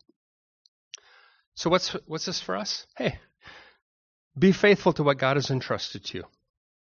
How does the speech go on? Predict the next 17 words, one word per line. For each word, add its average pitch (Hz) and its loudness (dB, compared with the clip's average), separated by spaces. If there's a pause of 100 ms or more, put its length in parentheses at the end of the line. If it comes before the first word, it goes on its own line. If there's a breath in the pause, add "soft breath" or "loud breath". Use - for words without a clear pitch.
(840 soft breath)
You 143 -2
know, 139 0
one 143 4
of 151 4
the 131 -2
things 127 2
that 120 2
I 123 2
discovered 131 -2 (560)
is 120 0
that 117 0 (600 soft breath)
I 156 6
much 170 4
rather, 139 2 (380)
right, 127 -4 (380)
far 196 8
easier 151 4